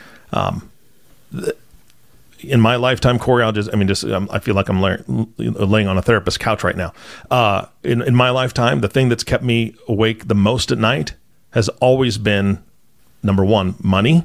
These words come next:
issues, especially when I was younger and broke, uh, and had a brand new family. And then the second one was my children, right? Are they okay? How are they doing in school? Are they making friends? Are they, you know, are they doing the right thing, making good choices? Those are the two things in that order that kept me up the most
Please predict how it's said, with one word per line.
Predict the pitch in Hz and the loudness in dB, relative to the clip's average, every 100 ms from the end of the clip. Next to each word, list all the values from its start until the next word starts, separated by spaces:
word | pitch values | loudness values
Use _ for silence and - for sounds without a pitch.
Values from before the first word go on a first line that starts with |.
| - | 0
issues, | - 139 196 240 - - _ _ _ - | -2 0 0 0 -4 -14 _ _ _ -10
especially | - 104 113 | -4 0 2
when | 110 | 2
I | 110 | 2
was | 104 | 2
younger | 110 120 135 | 0 2 2
and | 120 | 2
broke, | 104 190 233 - - - - - - | 2 0 -2 -14 -20 -20 -20 -18 -6
uh, | 98 95 | -4 0
and | |
had | 104 | 0
a | 98 | 0
brand | 104 110 | 0 2
new | 110 | 0
family. | 127 123 180 202 - - - | 0 0 0 0 -4 -20 -4
And | 120 113 | 0 2
then | 117 117 | 2 0
the | 113 | -2
second | - 135 135 - | -2 0 0 2
one | 120 110 110 | 2 2 2
was | 110 | 0
my | 98 95 | 0 0
children, | - 87 - - - - - - | -2 -4 -6 -14 -20 -20 -16 -4
right? | 101 104 - - - - | -2 -2 -8 -20 -20 -8
Are | - 101 | -4 -2
they | 104 | -2
okay? | 98 - 87 82 - | -2 -4 -6 -6 -4
How | 120 | -2
are | 107 | 0
they | 104 | 0
doing | 98 98 | 0 2
in | 98 | 2
school? | 95 - 92 87 - - | 0 -2 -4 -4 -8 -4
Are | 95 | 0
they | |
making | 104 104 107 | 0 0 -2
friends? | 98 107 87 87 - | -2 -4 -4 -6 -4
Are | 104 101 | -2 0
they, | 98 101 104 | 2 0 0
you | 107 | -2
know, | 95 95 | 0 0
are | 98 | 0
they | 107 | 2
doing | 113 123 | 2 2
the | 117 | 2
right | 101 98 | 0 -4
thing, | - 95 95 | -6 -4 -2
making | 110 117 | -2 0
good | 110 104 | 0 -2
choices? | 104 92 - - - - - - - | -2 -4 -8 -14 -18 -20 -20 -12 0
Those | 135 180 | 2 2
are | 156 | 2
the | 135 | -2
two | - 127 | 0 0
things | 120 117 101 | 2 2 2
in | 127 127 | 0 2
that | 117 | 2
order | 120 117 104 | 2 2 2
that | 101 | -2
kept | - 104 | -4 -2
me | 101 | -2
up | 95 | -2
the | 92 | -4
most | 85 - - | -6 -8 -16